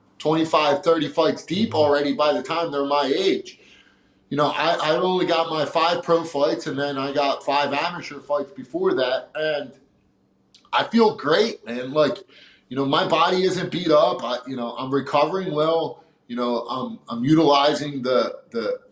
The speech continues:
Speaker 1: ice recovery and the sauna recovery, and, and, uh, you know, to me, it's a, recovery is super important. So, I mean, I'm just, I'm covering all, all my bases and, and making sure that when I get in,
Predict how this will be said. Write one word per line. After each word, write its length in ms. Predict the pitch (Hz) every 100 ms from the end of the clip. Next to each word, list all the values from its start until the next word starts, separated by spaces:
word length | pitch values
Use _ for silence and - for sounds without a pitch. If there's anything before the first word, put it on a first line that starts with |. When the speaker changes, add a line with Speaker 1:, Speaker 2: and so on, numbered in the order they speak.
| 127
Speaker 1:
ice 460 | 139 151 - -
recovery 760 | 139 135 147 143 143 151 143 -
and 200 | 120 113
the 60 | 113
sauna 440 | - 143 147 147
recovery, 600 | 143 139 143 147 151 147 - - _ _ -
and, 200 | 143 139
and, 380 | - 139 127 - - _ _ -
uh, 100 | 117 -
you 100 | 131
know, 200 | 120 120
to 160 | - 139
me, 100 | 165
it's 280 | 202 131 170
a, 180 | 143 - - 110
recovery 480 | 127 135 170 185 143
is 100 | 117
super 260 | 180 - 120
important. 460 | - 196 - -
So, 420 | - 139 123 - - - _ _ _ _ _ _ -
I 40 |
mean, 160 | 143 151
I'm 160 | 151 160
just, 300 | 180 - -
I'm 160 | 131 123
covering 540 | - 156 151 147 139
all, 560 | 131 131 123 120 - _ -
all 220 | 127 127
my 140 | 117
bases 540 | 107 110 107 - 95 98
and, 180 | 95 90 -
and 160 | 104
making 320 | 120 120 120 117
sure 280 | 127 117 110
that 280 | 110 - - _ _ -
when 220 | 113 123
I 160 | 123
get 220 | 120 127 120
in, 360 | 117 113 98